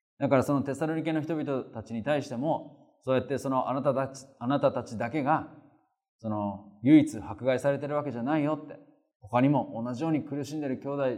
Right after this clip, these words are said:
妹がいるんだって。それでもイエス・キリストにあって、その喜びと希望を失うことなく歩みを続けてるんだよって。だから、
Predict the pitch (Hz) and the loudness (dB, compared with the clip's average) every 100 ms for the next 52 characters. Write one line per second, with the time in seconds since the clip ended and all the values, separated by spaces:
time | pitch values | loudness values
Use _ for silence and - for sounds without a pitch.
0 | - 143 123 110 117 165 156 107 - - | -4 -4 -4 -4 -4 -2 -2 -4 -10 -20
1 | _ _ _ _ _ - 165 190 180 175 | _ _ _ _ _ 0 4 6 6 6
2 | 180 170 156 156 156 160 - 156 131 - | 2 2 -2 -2 -2 -2 -2 -2 -2 -4
3 | - 127 117 123 131 135 123 135 117 - | -10 -4 0 2 2 0 -2 -4 -4 -8
4 | - _ 131 123 117 110 - 139 151 143 | -20 _ -2 -2 -2 -4 -4 -2 -2 -2
5 | 143 160 147 120 - - _ _ _ _ | -2 -2 -2 -6 -10 -20 _ _ _ _
6 | _ _ _ _ 113 113 120 113 120 127 | _ _ _ _ 0 2 2 0 -6 -6
7 | 135 156 156 127 143 143 - - - _ | -2 0 2 2 2 2 -4 -16 -18 _
8 | _ _ _ _ _ _ _ _ _ 117 | _ _ _ _ _ _ _ _ _ -2
9 | 110 113 131 - - | 2 4 4 2 -12